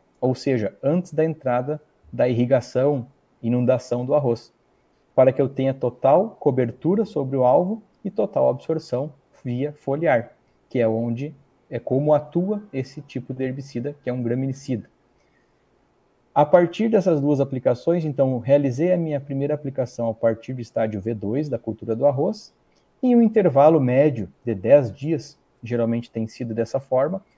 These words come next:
eu realizo a minha segunda aplicação do herbicida Provisia cinquenta E C, para que eu pegue um segundo fluxo de emergência. E aí sim, após a segunda aplicação, eu consigo tá endereçando já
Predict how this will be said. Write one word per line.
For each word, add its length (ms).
eu 140
realizo 480
a 40
minha 200
segunda 440
aplicação 640
do 180
herbicida 440
Provisia 400
cinquenta 400
E 20
C, 260
para 160
que 100
eu 60
pegue 460
um 140
segundo 420
fluxo 440
de 80
emergência. 560
E 100
aí 140
sim, 260
após 380
a 40
segunda 440
aplicação, 720
eu 120
consigo 600
tá 120
endereçando 640
já 340